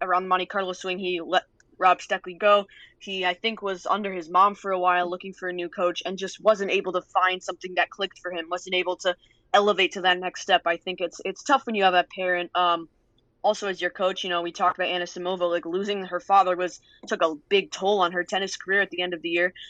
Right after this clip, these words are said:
Um, we, I mean, there's the exception of Apostolos Tsitsipas, the father of Stefanos. Um, but, you know, you really have to look at when Shapovalov was able to meet Mikhail Yuzny and finally do that, they were able to click so well. And I think that,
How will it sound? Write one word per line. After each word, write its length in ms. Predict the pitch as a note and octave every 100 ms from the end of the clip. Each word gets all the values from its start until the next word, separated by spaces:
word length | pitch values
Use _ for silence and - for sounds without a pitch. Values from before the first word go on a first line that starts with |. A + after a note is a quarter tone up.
| _ -
Um, 520 | F3+ F3 E3+ E3 D#3+ _ -
we, 180 | F#3 - -
I 100 | G3+
mean, 140 | G#3
there's 200 | G3 F#3+
the 100 | E3+
exception 460 | F3+ - F#3 - F#3
of 100 | E3+
Apostolos 680 | F3+ G3 F3+ F#3 E3+ E3 -
Tsitsipas, 600 | - F3+ F3+ - F3 E3+
the 120 | F3 D#3+
father 320 | F3+ F3 F3
of 60 | E3+
Stefanos. 600 | - F#3 F#3 E3+ E3 - _ _ _ -
Um, 300 | F3+ F#3 F#3
but, 260 | F#3 F3 E3 -
you 120 | F3
know, 80 | G3+
you 160 | F#3+ A3
really 180 | A#3+ A#3
have 120 | -
to 100 | G#3+
look 160 | A3
at 140 | G3+ -
when 160 | G3
Shapovalov 500 | G3 A3+ A3 G#3 G#3
was 180 | G3+ G3 -
able 240 | F#3+ G3
to 180 | G3 F3 _ _
meet 180 | G3 G#3
Mikhail 260 | F#3+ G#3+ F#3+
Yuzny 320 | F#3+ F3+ F#3+
and 80 | F3+
finally 340 | G3+ G3 F3+
do 160 | F#3 G3
that, 180 | F#3 -
they 260 | F#3+ F#3 - _ -
were 120 | -
able 160 | A#3+ G#3
to 80 |
click 300 | E3+ - A#3
so 240 | - - G3
well. 260 | G3 G3+
And 80 | F#3
I 80 | F3
think 260 | - G3+ -
that, 180 | F#3